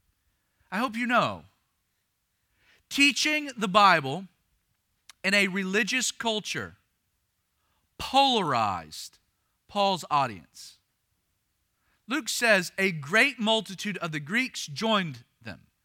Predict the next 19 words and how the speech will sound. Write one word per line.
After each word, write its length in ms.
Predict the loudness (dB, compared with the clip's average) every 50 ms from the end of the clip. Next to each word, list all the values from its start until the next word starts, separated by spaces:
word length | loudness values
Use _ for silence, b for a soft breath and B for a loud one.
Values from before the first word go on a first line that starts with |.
| _ _ _ _ _
<laughs> 560 | _ _ _ _ _ _ _ -20 -20 -20 _
which 180 | -14 -12 -12 -10
subsequently 840 | -10 -10 -8 -6 -6 -6 -6 -8 -12 -6 -2 -2 -2 -2 -2 -4 -4
implies 540 | -4 -4 -2 0 2 2 2 2 0 -4 -8
a 60 | -10 -8
great 300 | -4 -2 -2 -2 -2 -4
multitude 500 | -6 -8 -8 -10 -12 -14 -12 -12 -10 -8
of 180 | -10 -10 -10
the 80 | -10 -12
Jews 560 | -12 -10 -8 -8 -8 -8 -8 -10 -12 -14 -16 _ _ _ _ _ _ _
chose 360 | -10 -6 -4 -4 -4 -4 -6
not 640 | -8 -4 0 2 2 4 2 2 0 -4 -12 -20 -20 _ _ _ _ _ _ _ _ _
to 100 | -8 -8
join 420 | -6 -6 -6 -6 -6 -6 -6 -8 -12
them. 160 | -18 -20 _ _ _ _ _ _ _ _ _ _ _ _ _ _ _ _ _ _ _ _ _ _ _ _
Like, 240 | -2 -2 -2 -2 0
like, 140 | 0 2 4
understand 520 | 4 2 2 0 0 0 0 2 2 0
this. 280 | -2 -6 -10 -14 -20